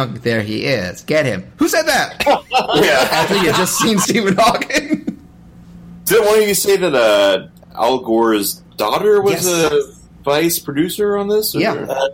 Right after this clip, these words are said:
Speaker 3: she,
Speaker 2: vice producer?
Speaker 3: she became a E V P,
Speaker 2: Mm-hmm.
Speaker 3: and then she was a, she was a writer on the show. I think towards the end of the series, and that's how they got him originally,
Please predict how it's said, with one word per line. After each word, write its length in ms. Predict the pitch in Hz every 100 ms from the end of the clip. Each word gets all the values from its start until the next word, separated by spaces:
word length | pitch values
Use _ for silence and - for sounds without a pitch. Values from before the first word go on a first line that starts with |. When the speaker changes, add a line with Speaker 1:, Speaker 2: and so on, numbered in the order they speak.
| 151
Speaker 3:
she, 220 | 156 156
Speaker 2:
vice 180 | 156 156
producer? 200 | 165 -
Speaker 3:
she 60 | 180
became 320 | 180 202 202
a 240 | 180 180
E 140 | 175 180
V 200 | 180 175
P, 280 | 170 160 170 - - -
Speaker 2:
Mm-hmm. 360 | 101 95 113 -
Speaker 3:
and 240 | 143 143
then 440 | 139 135 131 131 123
she 200 | - 151
was 160 | 151
a, 500 | 151 147 143 143 131
she 140 | 135 147
was 100 | 131
a 80 | 131
writer 280 | 143 156 139
on 100 | 120
the 80 | 113
show. 320 | 120 120 113 - - -
I 60 | 160
think 160 | 208
towards 300 | 190 233 175
the 200 | 151 156
end 160 | 160 170
of 100 | 151
the 60 | 139
series, 400 | - 143 120 113
and 220 | 127 139
that's 180 | 151 156
how 80 | 170
they 120 | 147
got 160 | 143
him 100 | 135
originally, 720 | 117 117 143 - 110 104 104